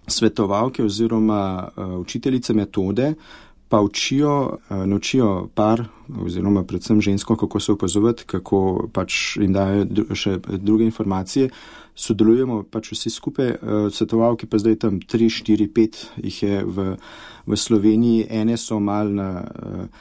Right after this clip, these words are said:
na pavzi zaradi porodniških ali pa zaradi drugih, ampak nekako vsi, ki pač pridejo, ki želijo vstopiti v program, tudi relativno hitro, eh, se lahko začne obravnava.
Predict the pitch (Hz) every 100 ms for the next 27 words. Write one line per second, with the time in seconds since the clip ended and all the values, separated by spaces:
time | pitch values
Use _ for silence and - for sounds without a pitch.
0 | - - 95 90 110 117 110 98 101 98
1 | - 95 92 110 - 104 92 107 95 92
2 | 98 101 113 110 - - 95 110 - 107
3 | 123 117 - 117 101 104 - - 113 -
4 | 113 - 104 - - - 113 113 110 101
5 | 101 98 98 110 101 - 98 98 - 95
6 | 98 98 101 98 - - - - - 101
7 | 92 92 95 92 90 82 82 - - -
8 | - - - - - - 87 85 - -
9 | 85 82 85 - - 87 87 87 98 90
10 | - 92 90 92 92 85 80